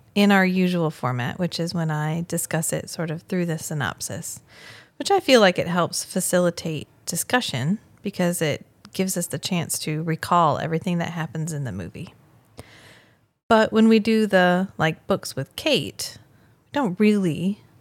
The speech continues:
cover the synopsis. We just freeform discuss it. So I kinda wanted to see what would happen if Matt and I just freeform discussed Train to Busan. So this might be successful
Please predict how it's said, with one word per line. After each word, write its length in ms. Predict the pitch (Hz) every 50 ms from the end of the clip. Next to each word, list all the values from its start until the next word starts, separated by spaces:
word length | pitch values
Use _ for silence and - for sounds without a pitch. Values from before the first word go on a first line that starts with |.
| _ _ -
cover 280 | - - 180 185 175 160
the 120 | 165 160
synopsis. 580 | 151 - 170 165 185 202 196 - - 156 - -
We 100 | 170 170
just 320 | - 139 147 165 - -
freeform 500 | - - 165 151 160 - - 147 143 135
discuss 420 | - 156 - - - 71 - - -
it. 220 | - - - - - - - - - - - -
So 140 | - - 226
I 80 | 214 208
kinda 300 | - - 240 262 294 262
wanted 300 | 208 170 160 160 156 -
to 100 | - 160
see 200 | - - 180 180
what 180 | 180 175 - -
would 100 | 170 170
happen 480 | 160 151 - - - 147 175 202 208 -
if 220 | - 185 175 -
Matt 300 | - 160 165 156 160 - -
and 140 | 196 190 165
I 240 | 123 127 147 170
just 480 | 190 - 160 151 165 170 - - - - - _ _ _ -
freeform 640 | - - - 147 135 147 - - 170 165 170 175 180
discussed 720 | 190 185 - - - 196 190 202 202 - - - - - - - - _ _
Train 260 | - - 214 214 220 220
to 40 | 226
Busan. 460 | - 240 226 - 320 349 262 - - _ _ _ _ _ _ _ _ _ _ _ _ _ _ _ _ _ _ _ _ _ -
So 100 | - -
this 240 | 175 - 175 175 -
might 220 | 175 156 160 -
be 100 | 185 170
successful 720 | 170 - - 151 - - 151 139 147 - - 175 202 269